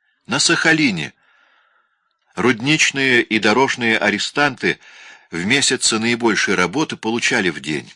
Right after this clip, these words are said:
хлеба — четыре фунта, кило шестьсот, мяса четыреста граммов, крупы — двести пятьдесят. И добросовестный Чехов исследует —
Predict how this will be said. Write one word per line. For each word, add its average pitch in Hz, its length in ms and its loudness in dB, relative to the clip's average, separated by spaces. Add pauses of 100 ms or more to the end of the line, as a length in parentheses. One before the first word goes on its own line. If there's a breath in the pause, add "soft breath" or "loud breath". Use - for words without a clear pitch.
(420)
хлеба — 110 540 0
четыре 104 460 -2
фунта, 107 520 -6 (340)
кило 90 340 -2
шестьсот, - 640 -6 (400 loud breath)
мяса 101 500 0
четыреста - 540 -2
граммов, 104 640 -2 (280 soft breath)
крупы — 110 460 0
двести 95 440 -4
пятьдесят. 73 760 -10 (800)
И 95 120 -4
добросовестный 95 840 0
Чехов - 500 -2
исследует — 113 720 -6